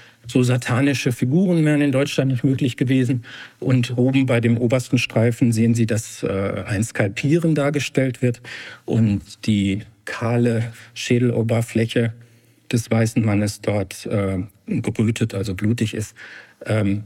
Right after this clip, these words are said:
das war eine Indizierung auf einem ganz anderen Niveau als in Deutschland. Und in Amerika, <clears throat> wissen wir ja, mit Gewalt, äh, sind die Amerikaner grundsätzlich,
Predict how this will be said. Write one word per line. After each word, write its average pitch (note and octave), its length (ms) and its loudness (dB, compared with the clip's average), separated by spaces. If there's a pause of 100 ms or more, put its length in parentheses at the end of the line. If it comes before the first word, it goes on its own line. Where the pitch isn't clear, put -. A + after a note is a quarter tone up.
(560)
das B2 220 0
war B2+ 60 2
eine B2 160 2
Indizierung A#2 680 2 (120)
auf G2+ 200 -4
einem G2 320 -2
ganz A2 220 0
anderen G2 240 -2
Niveau F#2 280 -4
als F2+ 180 -6
in F#2+ 80 -2
Deutschland. - 440 -6 (1080)
Und D3+ 140 4
in D3+ 80 4
Amerika, E3 640 2 (160)
<clears throat> - 140 -10
wissen B2+ 800 2
wir C#3+ 80 4
ja, D3 260 2 (140)
mit A#2+ 180 0
Gewalt, B2 520 0
äh, A#2+ 200 2
sind A#2 220 0
die A2 180 0
Amerikaner A#2 500 2
grundsätzlich, B2+ 800 -2